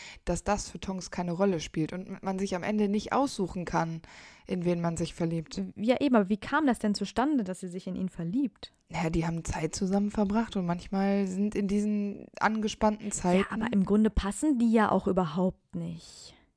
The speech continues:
Speaker 2: Sie ist total flippig und er ist so besonnen. Also sie sind ja eigentlich eher das Gegenteil. Aber Gegenteile ziehen sich ja auch an.
Speaker 1: Manchmal ist auch dieses Ergänzen voneinander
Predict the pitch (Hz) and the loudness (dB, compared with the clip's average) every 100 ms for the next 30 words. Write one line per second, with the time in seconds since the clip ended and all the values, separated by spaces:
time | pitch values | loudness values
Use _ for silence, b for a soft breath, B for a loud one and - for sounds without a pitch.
0 | _ - 196 208 220 - 202 202 190 - | _ -2 0 2 2 0 -2 0 -2 0
1 | 196 202 233 220 196 208 214 185 180 170 | 0 0 0 0 0 -2 0 0 0 2
2 | 220 214 165 175 185 196 - 202 - 185 | 4 4 0 0 0 0 0 -2 -2 -4
3 | 175 - 220 254 151 - - - - 180 | -4 0 0 0 -4 -6 -10 -10 -12 -16
4 | _ b b b 202 202 247 269 285 269 | _ b b b -6 -4 -2 -4 -4 -4
5 | 262 262 254 254 254 - 233 - 165 151 | -4 -4 -4 -4 -6 -8 -8 -6 -6 -4
6 | 185 196 - 208 220 220 - - - - | -4 -6 -6 -2 0 0 -4 -6 -6 -6
7 | 196 190 190 - 185 214 220 - 160 160 | -4 -4 -4 -2 0 0 -2 -6 -10 -12
8 | - - 180 170 160 165 165 175 | -14 -10 -6 -4 -4 -4 -2 -2